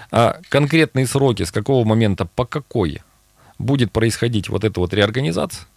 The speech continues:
Понятно, что потом сроки могут измениться, но он даже сейчас будет успокаивать людей и говорить: «Ребята, мы структурируем», ну, условно, он будет структурировать эту неопределённость.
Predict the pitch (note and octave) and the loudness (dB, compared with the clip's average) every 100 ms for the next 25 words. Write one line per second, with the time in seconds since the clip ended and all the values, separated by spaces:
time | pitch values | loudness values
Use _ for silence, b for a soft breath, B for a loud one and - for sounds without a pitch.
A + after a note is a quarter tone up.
0 | _ _ _ D3 G3+ E3 - D#3+ F3+ D#3+ | _ _ _ -2 0 -2 -2 -2 -2 0
1 | E3+ F3 D3 D3+ C3 B2 B2 C3+ C#3 B2+ | 2 2 0 0 -2 -2 0 2 2 0
2 | - - B B B B - C3+ C#3 C3+ | -2 -10 B B B B 0 2 4 2
3 | B2+ B2+ - D#3 A2+ G2 G2+ - A2+ A2+ | 0 -2 0 2 2 0 -4 -2 -2 2
4 | A2+ G2 F#2+ A#2 D#3+ A#2+ G2 F#2+ - A2 | 2 2 -2 0 0 0 -2 -4 0 0
5 | - - _ - G#2 D#3+ - A2+ - A#2 | 0 -8 _ -4 0 0 0 -4 -2 0
6 | A2+ G2 E2 D#2 F#2 - G2+ F2 A2 A#2 | 2 2 2 0 -2 -2 0 0 2 0
7 | - B2+ D3 F3+ E3 B2+ A#2 A#2 A2+ A2 | 0 -2 0 2 2 2 0 0 0 -2
8 | G#2+ E2+ D2 | -2 -2 -4